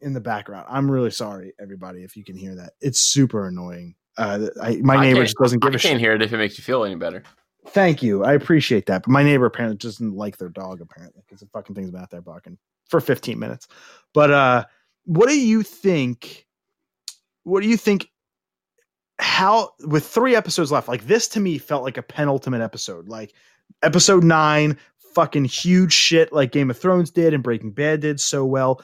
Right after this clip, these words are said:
Speaker 1: but there are still three left. It, can the three next episodes possibly live up to the hype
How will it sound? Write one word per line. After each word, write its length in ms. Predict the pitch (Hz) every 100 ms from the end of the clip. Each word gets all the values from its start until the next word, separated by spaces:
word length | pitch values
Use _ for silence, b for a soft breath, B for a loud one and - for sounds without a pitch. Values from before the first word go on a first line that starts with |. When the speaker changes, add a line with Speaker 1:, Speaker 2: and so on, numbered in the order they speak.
| b
Speaker 1:
but 140 | -
there 120 | 196 208
are 60 |
still 240 | 196 208 175
three 500 | - 143 139 151 147
left. 360 | 131 98 - _ b b b -
It, 200 | 170 160 _ _ _ _ -
can 180 | - 175
the 160 | 156 - _ -
three 340 | 180 196 247 240
next 340 | 175 175 -
episodes 360 | 151 - 135 117
possibly 640 | - - 143 156 170 170
live 220 | 143 143 139
up 120 | 139
to 100 | 135
the 120 | 117
hype 360 | - 131 101